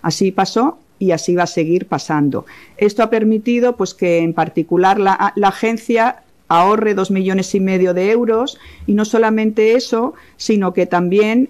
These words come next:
eh, el personal técnico y administrativo ha quedado liberado de todas las cargas que tenía por los viajes que se venían haciendo y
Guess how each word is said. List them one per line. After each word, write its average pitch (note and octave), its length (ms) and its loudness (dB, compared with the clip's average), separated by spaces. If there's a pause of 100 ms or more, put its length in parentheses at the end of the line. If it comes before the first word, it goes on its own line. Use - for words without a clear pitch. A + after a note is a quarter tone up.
eh, F3+ 440 2
el F3+ 100 2
personal G3+ 640 0
técnico A3 480 0
y F#3 80 4
administrativo E3+ 800 -2
ha G#3+ 80 -2
quedado G3+ 300 0
liberado G3+ 640 0
de D#3 120 -2
todas F3 220 0
las F#3+ 140 -4
cargas G3 440 -2
que - 120 -2
tenía G3 540 0 (320)
por G3 120 0
los F#3 180 2
viajes G3 440 0
que F#3+ 140 -2
se F#3 240 0
venían F#3 320 0
haciendo B3 640 0 (360)
y A3+ 280 -2